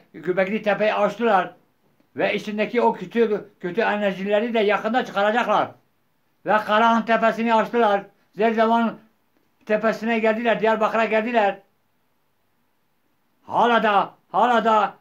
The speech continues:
hala da kapıları arıyorlar. Yıldız geçişleri arıyorlar. Siz neredesiniz?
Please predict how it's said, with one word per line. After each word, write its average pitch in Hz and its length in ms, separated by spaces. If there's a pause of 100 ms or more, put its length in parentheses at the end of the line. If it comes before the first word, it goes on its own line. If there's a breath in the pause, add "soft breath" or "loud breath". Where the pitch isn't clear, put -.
hala 226 260
da 233 140
kapıları 214 540
arıyorlar. 220 500
Yıldız 202 400
geçişleri 220 600
arıyorlar. 220 540 (1500)
Siz 214 180
neredesiniz? 254 680